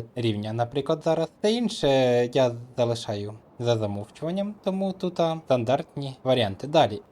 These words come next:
інтерфейс. Ну, тут також у мене стоїть за замовчуванням, але ви можете налаштувати. Пріоритети модуля.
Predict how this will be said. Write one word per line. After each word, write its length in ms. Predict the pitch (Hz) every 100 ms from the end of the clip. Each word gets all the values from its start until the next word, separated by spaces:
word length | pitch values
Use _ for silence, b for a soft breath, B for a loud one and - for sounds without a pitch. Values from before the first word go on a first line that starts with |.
| _
інтерфейс. 720 | - 226 226 202 - 95 - _ _ _ _ _ _ _ _ _ -
Ну, 340 | 226 254 190 -
тут 180 | 151 -
також 380 | 147 143 131
у 20 | 127
мене 300 | 120 123 123
стоїть 280 | - 123
за 120 | 120 117
замовчуванням, 680 | 120 143 220 226 220 208 170
але 180 | 196
ви 100 | 269
можете 380 | 185 175 165 -
налаштувати. 800 | 147 131 123 - 120 98 - 104 - - - - - - - - -
Пріоритети 540 | 180 185 180 233 220
модуля. 500 | 175 131 117 110 104